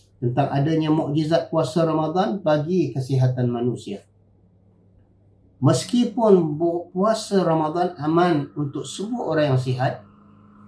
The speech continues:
dan beberapa keadaan bagi orang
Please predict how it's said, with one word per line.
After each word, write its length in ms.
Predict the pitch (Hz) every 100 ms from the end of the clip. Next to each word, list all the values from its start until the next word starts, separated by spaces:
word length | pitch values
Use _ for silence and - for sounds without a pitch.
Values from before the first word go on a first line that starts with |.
| - - - 143
dan 260 | 180 185
beberapa 480 | 165 143 139 131 131
keadaan 640 | 127 131 127 131 170 196 160
bagi 180 | 147
orang 320 | 123 131 143